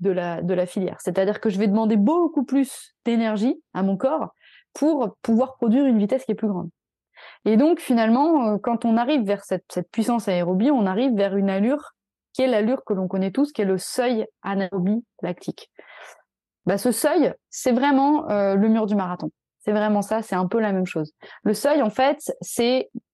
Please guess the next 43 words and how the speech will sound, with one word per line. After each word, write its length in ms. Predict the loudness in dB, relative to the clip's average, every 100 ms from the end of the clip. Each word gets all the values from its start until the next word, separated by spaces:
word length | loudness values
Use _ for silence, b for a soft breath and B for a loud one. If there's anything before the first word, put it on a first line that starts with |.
| _ _
et 160 | -2 0
la 160 | 0
notion 240 | -2 0 -2
de 60 |
seuil 240 | 0 0 0
est 120 | -2
très 160 | -2
bien 140 | 0 0
choisie, 500 | -2 -4 -2 -2 -4 _ _
c'est 160 | -4 -2
vraiment 320 | 0 2 2
la 160 | 2
limite 340 | 2 4 2 0
à 60 |
partir 320 | -4 -4 -2 0
de 80 |
laquelle 520 | 0 -2 -2 -2 -2 -8 _ _ _
notre 400 | 0 0 -2 -4
corps, 480 | -2 -2 -2 -4 -10 -16 _ _ _
en 100 | -6
fait, 440 | 0 -2 -2 -6 -4
va, 380 | -2 0 -2 -4
euh, 220 | -2 0 0 -2 -6 -10 -14 -18 _ -20 _
sécréter 560 | -16 -6 -6 -4 -2 0
davantage, 800 | 2 0 0 -2 -2 -2 -2 -4 -6
euh, 220 | -4 -2
d'acide 300 | 0 0 0
lactique. 360 | 0 0 -6 -4
En 120 | -2
gros, 340 | 0 2 0 B B B -4
euh, 160 | 0
la, 160 | 2 2
la, 160 | 2 0
la 180 | 0
sécrétion 420 | 0 -2 -2 0 0
d'acide 280 | 0 -2
lactique, 340 | -2 -2 -4 -4
elle 120 | -4
suit 320 | -4 0 2
une, 260 | 4 2 0
une 200 | 0 0
courbe 260 | 2 0 2
hyperbolique, 720 | 0 0 0 0 -2 -4 -16